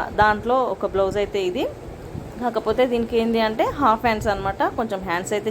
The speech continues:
చిన్నగా ఉన్నాయి, కొంచెం లుక్ వచ్చేది. హ్యాండ్స్ పొడవు ఉంటే కొంచెం లుక్ వచ్చేదన్నమాట. ఇంకా ఫ్రంట్ నెక్ కూడా చాలా చిన్నగా ఉంది. ఇంకా డిజైన్ అయితే ఇదండి, కలర్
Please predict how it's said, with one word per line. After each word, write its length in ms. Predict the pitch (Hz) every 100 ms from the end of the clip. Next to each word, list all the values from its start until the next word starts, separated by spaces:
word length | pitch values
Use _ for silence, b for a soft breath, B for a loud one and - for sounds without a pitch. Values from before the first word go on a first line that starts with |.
| 220
చిన్నగా 260 | 208 202 202
ఉన్నాయి, 200 | 208 339 - B B 247
కొంచెం 240 | 240 262 254
లుక్ 200 | 233 -
వచ్చేది. 340 | 226 233 220 262 320
హ్యాండ్స్ 260 | 220 247 254
పొడవు 240 | 247 240 240
ఉంటే 160 | 240 294
కొంచెం 240 | 262 233 220 208
లుక్ 160 | 196 226
వచ్చేదన్నమాట. 640 | 220 220 196 190 190 185 359 571 B B -
ఇంకా 160 | 220 214 202
ఫ్రంట్ 240 | 214 196 214
నెక్ 140 | 233 240
కూడా 120 | 240 247
చాలా 160 | 208 185
చిన్నగా 300 | 214 202 196 196
ఉంది. 180 | 202 339 571 370
ఇంకా 220 | 202 202 190 180
డిజైన్ 320 | 190 190 196 202
అయితే 160 | 190 196
ఇదండి, 260 | 185 185 220 339
కలర్ 240 | 208 185